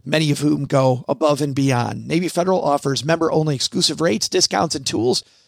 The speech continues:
to empower their members and help them reach their goals. It's all branches of the military, veterans, D O D employees, and their family are eligible for Navy Federal membership. They offer twenty-four seven help from their U S based member service.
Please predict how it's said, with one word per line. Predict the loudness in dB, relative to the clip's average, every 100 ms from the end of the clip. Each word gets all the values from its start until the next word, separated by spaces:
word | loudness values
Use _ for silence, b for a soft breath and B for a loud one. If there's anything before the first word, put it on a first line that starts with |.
| b
to | -2 -2
empower | 0 0 2
their | 2 2
members | 2 2 0
and | 0
help | -2 -2 -2
them | -4 -4
reach | -2 -2 0 0
their | 0 0
goals. | 0 2 2 0
It's | -2
all | 0 0
branches | 2 0 0 -2 -4
of |
the | -2
military, | 0 0 2 2 2
veterans, | 0 0 0 0 -4
D | -2 0
O |
D | 0 0
employees, | -2 0 2 2 -2 b b b -6
and | -2
their | -2
family | -2 0 2 2 0
are | 0
eligible | -2 0 -2 -2
for | -2
Navy | -4 -4 -4
Federal | -2 0 -2 -4
membership. | -2 -2 0 0 0
They | 0
offer | 0 0 -2
twenty-four | -2 -2 -2 0
seven | 0 -2 -6
help | -4 -2 -2
from | -6 -6
their | -4
U | -4 -2 0
S | 2
based | 0 -4 -2 -2
member | -2 -2 -2
service. | 0 -2 -2 -4 -4 -6